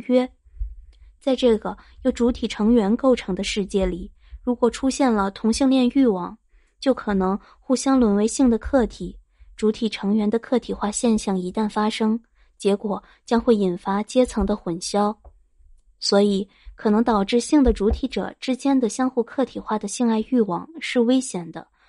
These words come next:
必须被禁忌、压抑和排除。塞基维克还指出，由于同性社会性欲望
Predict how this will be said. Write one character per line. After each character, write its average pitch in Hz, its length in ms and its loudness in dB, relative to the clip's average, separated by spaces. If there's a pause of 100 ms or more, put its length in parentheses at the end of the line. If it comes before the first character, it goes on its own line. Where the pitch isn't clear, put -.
(120)
必 262 100 0
须 254 200 -2
被 262 160 4
禁 233 340 2
忌、 - 300 -10 (240)
压 220 200 0
抑 214 320 0
和 - 200 -8
排 185 240 -8
除。 175 360 -10 (1080)
塞 247 280 2
基 233 140 0
维 214 180 4
克 208 240 0
还 208 200 0
指 190 180 0
出， 208 400 0 (380)
由 226 100 8
于 269 100 6
同 233 280 0
性 247 280 4
社 254 220 0
会 247 160 2
性 254 260 4
欲 262 140 4
望 180 260 0